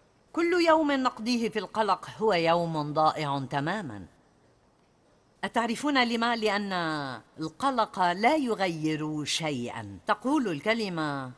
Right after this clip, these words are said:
"اقلقوا بقدر ما تشاءون،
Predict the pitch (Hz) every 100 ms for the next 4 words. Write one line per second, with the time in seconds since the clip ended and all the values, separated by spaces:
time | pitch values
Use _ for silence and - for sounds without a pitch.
0 | _ _ _ _ _ _ _ _ _ _
1 | _ - 254 277 262 240 233 165 165 262
2 | 262 170 147 131 110 - _ _ 175 196
3 | 180 147 - 156 - 254 233 123